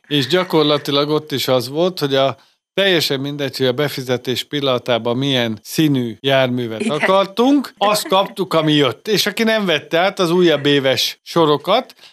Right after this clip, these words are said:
Speaker 1: halkan mondom, hogy magyarok vagyunk, ugye többen jól éltek abból, hogy befizettek és el tudták adni a négy-öt év versenyelőnyt. Ugye amikor rendszerváltás lett, akkor nagyon sokan ebből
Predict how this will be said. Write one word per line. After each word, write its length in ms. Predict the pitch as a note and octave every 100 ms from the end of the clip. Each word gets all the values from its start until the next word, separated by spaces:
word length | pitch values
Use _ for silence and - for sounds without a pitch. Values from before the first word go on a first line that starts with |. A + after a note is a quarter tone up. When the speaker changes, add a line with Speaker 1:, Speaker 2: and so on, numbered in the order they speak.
| _ _ _ -
Speaker 1:
halkan 640 | G3 - F#3 A3+ F#3 F3+
mondom, 280 | E3+ F3+ D#3+
hogy 100 | D#3
magyarok 500 | D#3+ E3 D3+ C3+ B2+
vagyunk, 380 | D3 D3 C#3+ C#3+
ugye 200 | C#3 C3+
többen 440 | - E3 D3 C#3
jól 280 | C3+ C#3 B2+
éltek 360 | B2 A#2+ A#2+ C3
abból, 340 | B2+ B2+ B2
hogy 120 | B2
befizettek 840 | B2 B2+ - B2+ B2 A#2 B2+ A#2
és 200 | B2+ A#2
el 160 | C#3 B2+
tudták 480 | C3+ A#2+ C3 A#2+ B2
adni 380 | B2 C3 C#3+ C3+ - - _ -
a 80 |
négy-öt 540 | C3+ D3+ D3+ C3+ C3 C3+
év 200 | B2+ A#2+
versenyelőnyt. 920 | C3 C3+ - C#3+ D#3 F3 A#3 B3 - - - _
Ugye 160 | D3+ D#3
amikor 360 | D#3 - D#3
rendszerváltás 880 | F3+ G#3+ E3 C#3+ C#3 C3+ C3 C3+ -
lett, 280 | D3 C#3+ C#3+
akkor 280 | C3 C3+ B2+
nagyon 320 | D3 C#3 B2+
sokan 380 | - B2+ B2+ B2+
ebből 520 | B2 B2 B2+ B2+